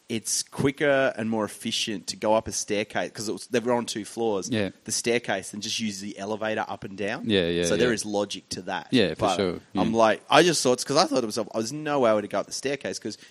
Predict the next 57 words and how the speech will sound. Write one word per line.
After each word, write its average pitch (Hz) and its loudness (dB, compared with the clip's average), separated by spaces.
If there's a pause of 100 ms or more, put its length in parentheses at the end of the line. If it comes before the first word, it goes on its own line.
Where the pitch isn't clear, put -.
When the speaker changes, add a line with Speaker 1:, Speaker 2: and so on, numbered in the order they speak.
(100)
Speaker 1:
you'd 113 -8
be 113 -2
like, 107 -2
"I'm 110 -2
on 127 0
a - -2
staircase." 117 -8
On 131 -10
top, - -12 (180)
it's, 123 -8
I - 0
would 139 2
have - -6
been 113 -2
at 92 -8
the 98 -10
forty-fifth 107 -10
floor. 87 -12
Speaker 2:
Yeah, 110 6
Speaker 1:
It's, 92 2
Speaker 2:
yeah, 92 0
Speaker 1:
I - 4
wasn't 104 4
Speaker 2:
yeah. 104 4
Speaker 1:
getting 98 -4
any 92 -6
higher 92 -2
than 90 -2
Speaker 2:
Is 131 6
that, 156 6
Speaker 1:
that. 131 4
Speaker 2:
was 131 4
that 196 4
actually 110 2
the 95 0
top 98 4
floor 101 2
that 98 -10
the, 98 2
that 90 -2
they 90 0
were 95 0
Speaker 1:
No, 104 2
Speaker 2:
on? 87 -4 (280)
Speaker 1:
no, 95 0
Speaker 2:
That 92 0
Speaker 1:
there's 110 8
Speaker 2:
one 113 4
Speaker 1:
another. - 8
Speaker 2:
goes - 4
Speaker 1:
I 139 10
think 202 8
Speaker 2:
higher 240 6
Speaker 1:
it, - 0
Speaker 2:
than - 0
Speaker 1:
I 147 10
think, 175 4